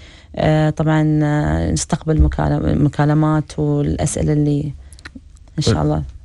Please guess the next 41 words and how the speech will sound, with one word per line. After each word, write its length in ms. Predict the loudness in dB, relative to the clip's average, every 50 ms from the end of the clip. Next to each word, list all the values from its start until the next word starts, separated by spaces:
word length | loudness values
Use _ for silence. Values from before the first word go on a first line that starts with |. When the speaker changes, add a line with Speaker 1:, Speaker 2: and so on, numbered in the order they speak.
| -14 -6
Speaker 1:
توصل. 220 | -2 0 2 2
Speaker 2:
ال-، 140 | 0 0 2
اللي 340 | 2 2 4 4 2 2 2
توصل 380 | 2 0 0 0 2 2 2 2
الاستفسارات 600 | 0 0 0 0 0 0 0 2 2 2 2 0
كلها 440 | 0 0 0 2 2 2 2 2 2
على 380 | 2 2 4 4 4 4 2 2 2
الأرقام 520 | 2 2 2 2 0 0 2 2 2 4
اللي 120 | 4 2
ذكرناها 580 | 2 0 0 2 2 2 2 4 4 4 4 4
من 140 | 2 2 0
Speaker 1:
آخر 60 | 0
Speaker 2:
شوية. 160 | 0 2 2
Speaker 1:
كلمة 160 | 2 2 2 0
للأم 360 | 0 -2 -2 -2 -4 -4 -4
أخ 240 | -4 -6 -6 -4 -2
محمود، 360 | -2 -2 0 0 2 2 2 0 0 0
Speaker 2:
إيه. 60 | 0
Speaker 1:
إن 100 | 2 2
الأم 420 | 0 0 -2 0 0 0 0 0 -2 -2 -2
قبل 280 | -2 0 0 2 2 2
ما 260 | 2 2 0 0 0
إنها 240 | 0 2 2 2 0
ت-، 60 | -2 -4 -12 -20 -20 -20 -20 -20 -18 -8 -4
يعني 240 | 0 2 2 2 2
وقت 220 | 2 0 -2 -2
خلاص 280 | 0 2 2 2 0 0
بتصير 320 | -4 -6 -4 -2 0 0
ولادة، 260 | 0 0 0 0 0
لازم 380 | 0 0 0 0 0 0 0 0
يعني 320 | -2 -2 -2 -2 -2 -2 0 -2
قبل 180 | -2 0 -2
تفكر 360 | -2 -2 -4 -6 -4 -4 -6
في 120 | -6 -2 0
الموضوع 520 | 2 2 2 2 0 0 -2 -2 -2 0
إن، 160 | 0 0 0
إن 220 | 0 0 2 2 2
هاي 220 | 4 2 2 2
العينة 520 | 0 0 2 2 2 4 4 2 2 0 -2
إذا 140 | -2 0 0
هي 320 | 0 0 2 0 0 -2